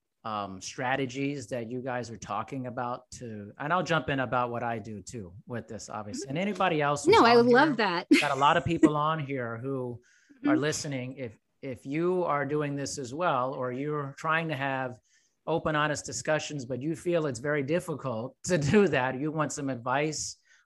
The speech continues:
Speaker 1: we're here to help or provide advice to us. It's an open forum for that.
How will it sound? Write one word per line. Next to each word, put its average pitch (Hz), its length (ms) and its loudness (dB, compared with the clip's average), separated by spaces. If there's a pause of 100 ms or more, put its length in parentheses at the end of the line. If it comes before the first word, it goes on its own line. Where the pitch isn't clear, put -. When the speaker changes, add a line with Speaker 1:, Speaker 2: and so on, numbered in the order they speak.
Speaker 1:
we're 139 120 0
here 170 200 2
to 170 100 4
help 151 400 0
or 143 220 -2
provide 160 500 2
advice 120 520 -2
to 151 200 -2
us. 165 400 -2
It's 135 160 -10
an 143 100 -6
open 147 380 -4
forum 131 460 -6
for 151 260 -2
that. 131 300 -2